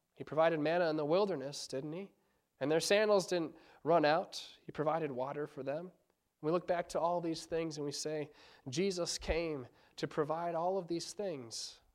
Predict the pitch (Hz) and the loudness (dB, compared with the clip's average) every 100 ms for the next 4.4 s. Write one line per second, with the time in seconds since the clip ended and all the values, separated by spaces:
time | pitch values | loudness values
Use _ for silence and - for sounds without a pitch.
0 | _ _ - 156 202 131 - _ _ _ | _ _ -6 -4 -2 -4 -10 _ _ _
1 | _ _ _ _ _ - 156 156 - 180 | _ _ _ _ _ 0 2 2 2 2
2 | 175 156 147 175 156 135 127 - 165 156 | 2 0 2 2 2 -2 -4 -2 -2 -2
3 | 180 139 120 - - - - _ 151 139 | -6 -4 -6 -8 -20 -20 -20 _ 0 0
4 | 123 - - | -2 -12 -20